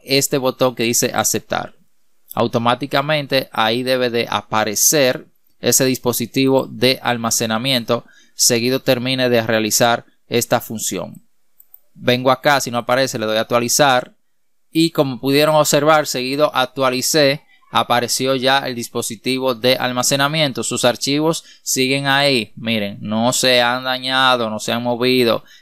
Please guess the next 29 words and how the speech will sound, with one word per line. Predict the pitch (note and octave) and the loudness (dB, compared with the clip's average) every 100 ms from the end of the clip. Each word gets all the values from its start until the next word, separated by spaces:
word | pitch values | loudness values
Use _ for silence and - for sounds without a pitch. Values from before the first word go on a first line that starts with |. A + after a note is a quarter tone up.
| _ _ | _ _
Todo | B2 C#3 C#3+ C#3 C3+ | 2 2 2 2 2
era | C3+ C#3 C#3+ C#3 - | 2 4 2 0 0
para | C#3 C#3 C#3 B2+ | 2 4 4 2
ocultar, | C3 - B2+ A#2 - C#3+ C3+ | -2 -6 -8 -6 0 0 0
para | C3+ A#2 - | -2 -2 -2
que | A#2+ | -4
otra | B2 C#3 C#3 | -2 -2 -2
persona | B2+ - C#3+ C3+ B2+ - - - - | -4 0 0 0 -2 -6 -12 -12 -6
accidentalmente | B2 - - C3 B2 C#3 C#3+ C#3+ C#3 B2 B2 | -4 -4 -6 -4 -2 -2 -2 -6 -6 -4 -4
no | B2 B2+ | -2 0
vaya | C3+ C3+ C3+ C3 C3 | 2 2 2 0 0
a | B2+ A#2+ A#2 A#2 A2+ A2+ G#2+ A2 - _ _ _ _ _ _ | -2 2 4 4 2 2 0 -2 -10 _ _ _ _ _ _
eliminar | - D3+ C#3 C3 C3+ D#3 | -4 -2 -2 -4 -2 0
nuestra | D#3 C#3 - B2 | 0 -4 -6 -6
información | A#2+ B2 A#2+ - D#3 D3 C#3 | -6 -4 -4 0 2 2 -2
o | C3 | -6
nosotros | A#2 - B2 C#3 | -6 -6 -6 -4
queremos | C#3 C#3 C3+ | 0 0 0
que | B2+ | -2
esa | B2+ B2+ | 0 0
persona | C3 A#2+ B2+ B2 | 0 0 0 0
no | A#2+ A#2+ | -2 2
vea | B2+ C3 | 4 4
o | A#2 | 4
que | A2 | 0
otra | A2 A#2+ | -2 0
persona | B2 - B2 | -2 -4 0
vea | A#2 B2 | 2 2
nuestra | A#2+ A#2+ - A2+ | 0 -2 -2 -4